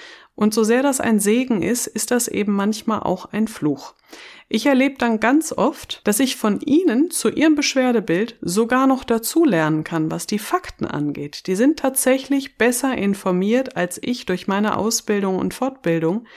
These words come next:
Aber sie können von mir profitieren und ich kann ihnen helfen, wieder ein Körpergespür zu entwickeln, was mindestens genauso wichtig ist. Denn, ich habe das ja schon oft gesagt,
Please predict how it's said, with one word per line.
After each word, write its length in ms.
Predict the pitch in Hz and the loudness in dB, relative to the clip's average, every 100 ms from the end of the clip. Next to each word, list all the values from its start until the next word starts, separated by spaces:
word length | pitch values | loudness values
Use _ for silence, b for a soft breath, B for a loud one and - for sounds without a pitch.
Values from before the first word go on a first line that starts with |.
| B B B B _ | B B B B _
Aber 580 | 185 226 262 330 370 - | 0 2 2 0 0 -8
sie 240 | - 202 | -4 -4
können 400 | 202 285 285 262 | 0 2 4 4
von 240 | 240 - 185 | 2 0 2
mir 220 | 254 392 | 2 2
profitieren 800 | - 185 - 165 - 156 165 202 | -4 -6 -4 -8 -4 -4 -2 -2
und 100 | 196 | -4
ich 160 | 202 | -6
kann 240 | - 220 214 | -2 0 0
ihnen 340 | - 285 285 | 2 4 4
helfen, 680 | 240 190 180 214 - 233 233 | 2 2 2 0 -2 -2 0
wieder 260 | 202 214 - | 0 0 0
ein 160 | 247 | -4
Körpergespür 800 | 262 254 247 226 202 - - 156 | -2 -4 0 -2 0 -4 -2 -2
zu 160 | 147 165 | -2 -4
entwickeln, 640 | 151 147 147 147 143 147 B B B B _ | -4 -4 -6 -6 -6 -6 B B B B _
was 160 | 190 - | -2 2
mindestens 520 | 226 269 269 226 - | 4 4 0 -2 -2
genauso 460 | 190 175 196 214 | -2 -2 -2 -4
wichtig 460 | 196 196 - 143 - | -6 -6 -8 -10 -10
ist. 180 | 143 - B B B B _ | -10 -12 B B B B _
Denn, 340 | 190 226 294 - | 2 4 4 2
ich 140 | - | -4
habe 140 | 202 202 | -4 -4
das 160 | 180 | -4
ja 100 | 175 | -4
schon 220 | 165 - | -4 -4
oft 320 | - 254 262 - | -2 -2 -2 -2
gesagt, 480 | 240 240 - - | 0 0 -4 -12